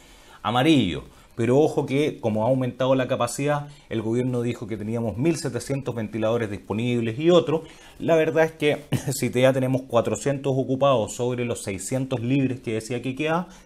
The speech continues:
en mil ponemos la línea roja. Si superamos los mil, nos quedamos sin.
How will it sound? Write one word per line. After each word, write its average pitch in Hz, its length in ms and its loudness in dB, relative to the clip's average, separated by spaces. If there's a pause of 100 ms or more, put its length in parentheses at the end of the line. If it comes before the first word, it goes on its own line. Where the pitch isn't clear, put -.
en 143 280 2
mil 185 260 2
ponemos 151 360 -2
la 131 120 2
línea 135 260 0
roja. 104 400 0 (260)
Si 131 160 -2
superamos 135 500 2
los 143 140 0
mil, 190 400 2 (220)
nos 127 180 0
quedamos 131 460 2
sin. 67 260 -6